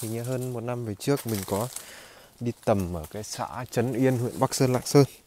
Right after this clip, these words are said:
Ở đó thì mình đã cùng với anh bạn của mình, ông anh của mình đã sưu tầm được, à, mỗi người một hai tép kiếm lá sọc gì đấy về. Bây giờ vẫn còn đang trong cái quá trình nhân giống mà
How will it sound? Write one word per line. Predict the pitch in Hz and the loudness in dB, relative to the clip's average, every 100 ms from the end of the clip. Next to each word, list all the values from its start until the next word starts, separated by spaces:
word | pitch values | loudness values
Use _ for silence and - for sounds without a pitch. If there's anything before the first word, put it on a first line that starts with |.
| - | -6
Ở | 104 | -2
đó | 92 110 139 | 2 2 2
thì | 131 | 0
mình | 110 101 | 0 -2
đã | 104 - 127 _ - - - - | -6 -8 -10 _ -20 -20 -16 -4
cùng | 117 107 | -2 0
với | 117 | 0
anh | 123 120 127 | 0 -2 0
bạn | 117 85 | -2 -2
của | 120 | -6
mình, | 101 101 - | -4 -4 -4
ông | - 117 | -2 2
anh | 131 135 120 | 6 6 4
của | |
mình | 107 - - - - - - - - - - - | 0 -4 -10 -20 -10 -8 -8 -10 -10 -12 -10 -2
đã | 101 | 2
sưu | - 123 | 4 4
tầm | - 107 98 | 4 4 4
được, | 101 92 | 2 2
à, | 104 98 | 0 -2
mỗi | 104 117 | -4 -4
người | 127 117 101 95 - - - - - - - - - - - - - | 0 2 2 -2 -12 -18 -18 -18 -18 -18 -16 -14 -14 -16 -20 -16 -6
một | 104 | -6
hai | 104 113 | -2 -2
tép | 110 135 143 117 113 | 0 2 2 0 -2
kiếm | 117 113 | 0 0
lá | 123 | 0
sọc | 127 120 | 4 4
gì | - 104 | 4 2
đấy | 98 120 | 2 0
về. | 117 110 | 0 2
Bây | 101 113 | 2 0
giờ | 110 98 | 0 0
vẫn | 104 | -2
còn | 117 107 | -4 -2
đang | 107 107 | 0 -2
trong | 107 113 113 | 0 0 0
cái | 117 | 0
quá | 117 | -2
trình | - 110 98 | -2 -4 -4
nhân | 110 110 | -4 -2
giống | 107 113 147 147 - - - - - - | 0 -2 -2 -10 -12 -12 -14 -18 -18 -10
mà | 90 | -4